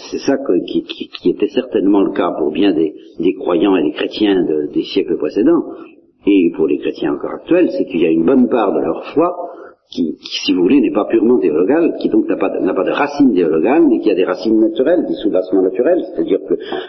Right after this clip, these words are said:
sont dociles à une tradition, ou bien ils sont séduits par une, par une doctrine, par, euh, par des idées, par, bon, tout ça pouvant être plus ou moins inspiré par la grâce, mais peut-être pas beaucoup quelquefois, voilà.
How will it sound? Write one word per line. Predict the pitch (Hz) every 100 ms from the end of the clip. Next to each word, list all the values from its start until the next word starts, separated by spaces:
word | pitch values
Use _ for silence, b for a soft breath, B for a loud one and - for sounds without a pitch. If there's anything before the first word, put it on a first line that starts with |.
| -
sont | 92
dociles | 92 - 95
à | 85
une | 85
tradition, | 87 107 107 185 - B B -
ou | 98
bien | 98
ils | 104
sont | 104 95
séduits | - 92 120
par | -
une, | 92 87 -
par | - 90
une | 82 87
doctrine, | 107 - 156 180 143
par, | 90 90
euh, | 85 78 78 76
par | 76
des | 85 85
idées, | 113 135 180
par, | 113 82 B B -
bon, | - - B - -
tout | 110
ça | - 117 104
pouvant | - 107
être | 98 90
plus | 135 123
ou | 120
moins | 110
inspiré | 95 - - 92
par | 82
la | 92
grâce, | 135 185 -
mais | 107
peut-être | - 117 -
pas | 151 -
beaucoup | 120 113 - 190
quelquefois, | - 151 165 - - - - -
voilà. | 151 -